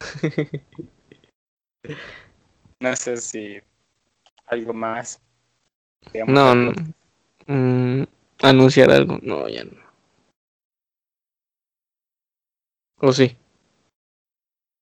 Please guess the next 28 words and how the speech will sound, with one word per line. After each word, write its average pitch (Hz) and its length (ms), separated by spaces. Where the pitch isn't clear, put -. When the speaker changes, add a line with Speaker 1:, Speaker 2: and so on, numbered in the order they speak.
Speaker 1:
No, 139 140
Speaker 2:
No, 143 60
Speaker 1:
ya, 127 180
Speaker 2:
no. 127 240
Speaker 1:
ya, 135 140
ya 151 140
aclaramos 131 540
cómo 127 280
íbamos 127 340
a 123 60
estar 127 260
haciendo, 131 360
así - 160
que, - 200
o 131 80
sea, 131 300
si 143 160
van 135 380
a 147 60
venir 147 220
las 151 140
noticias 170 520
y 180 280
la, 139 360
el 147 280
tema 156 280
que 156 120
elijamos, 165 640